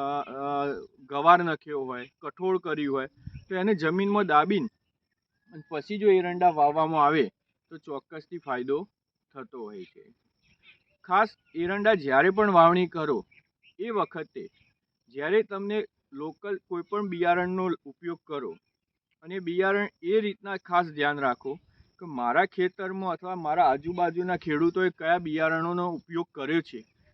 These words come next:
એમાંથી સારું યોગ્ય બિયારણ હોય એ પસંદ કરવાનો આગ્રહ રાખો, જેના કારણે તમે એ વસ્તુ ચોક્કસથી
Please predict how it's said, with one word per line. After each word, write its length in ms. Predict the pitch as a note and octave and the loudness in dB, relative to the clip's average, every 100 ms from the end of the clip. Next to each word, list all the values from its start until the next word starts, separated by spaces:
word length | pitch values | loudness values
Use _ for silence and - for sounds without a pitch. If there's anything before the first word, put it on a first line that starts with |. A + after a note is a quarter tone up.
| _ _ | _ _
એમાંથી 520 | F3 D#3+ F#3+ G3+ A3+ | -8 -2 -2 -2 -8
સારું 420 | G#3+ E3 D#3 F#3+ | -4 4 4 6
યોગ્ય 380 | G#3+ F#3+ F#3+ G3+ | 8 8 8 6
બિયારણ 500 | G3 F3 F3 E3+ E3+ | 6 6 8 8 4
હોય 300 | D#3+ E3 A2 - _ - | 2 0 0 -6 _ -6
એ 100 | A3+ | -4
પસંદ 400 | G3 D#3+ F3+ F3+ | -2 -4 -4 -4
કરવાનો 380 | D#3+ D3+ D#3 D3+ | -2 -2 0 2
આગ્રહ 360 | A2 A2 A2+ | 2 0 -4
રાખો, 460 | G#2 F#2+ - F2+ G2 _ _ _ _ _ _ | -6 -12 -20 -20 -20 _ _ _ _ _ _
જેના 380 | A#2+ D3 G#3 A#3+ | -12 -2 0 0
કારણે 540 | G3 G3 F#3 B2 - _ _ _ _ _ | 2 2 0 -4 -10 _ _ _ _ _
તમે 400 | E3+ F#3 A3 A3+ - - | -8 -4 -2 -4 -10 -4
એ 100 | G3+ | -2
વસ્તુ 400 | G3+ E3+ - G#3 | 0 -2 -8 -12
ચોક્કસથી 840 | - D#3 - G3+ F#3 G#3 A3 | -8 -10 -8 -12 -12 -12 -12